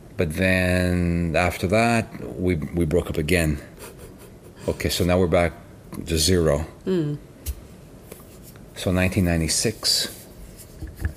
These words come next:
Speaker 1: you know, I asked the guys in the band, "I'm gonna continue Exciter, a new band, I'm gonna call it Exciter, and I'm gonna keep going."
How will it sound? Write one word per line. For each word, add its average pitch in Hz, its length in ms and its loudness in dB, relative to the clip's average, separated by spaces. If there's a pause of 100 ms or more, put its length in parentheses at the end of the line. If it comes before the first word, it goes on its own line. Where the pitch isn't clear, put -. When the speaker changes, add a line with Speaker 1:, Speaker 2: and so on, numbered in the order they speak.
(100)
Speaker 1:
you 82 60 -6
know, 78 160 0
I 76 100 0
asked - 260 0
the 90 60 2
guys 82 300 2
in 90 40 0
the 85 60 0
band, 82 280 0
"I'm 78 80 0
gonna 80 160 0
continue 90 420 0
Exciter, 87 560 0 (1000)
a - 260 -10
new 85 180 0
band, 80 380 2
I'm 78 100 2
gonna 78 160 4
call 95 340 4
it 78 80 2
Exciter, 65 600 0 (580)
and 78 120 -2
I'm 80 100 2
gonna 80 140 2
keep - 240 -2
going." 76 340 0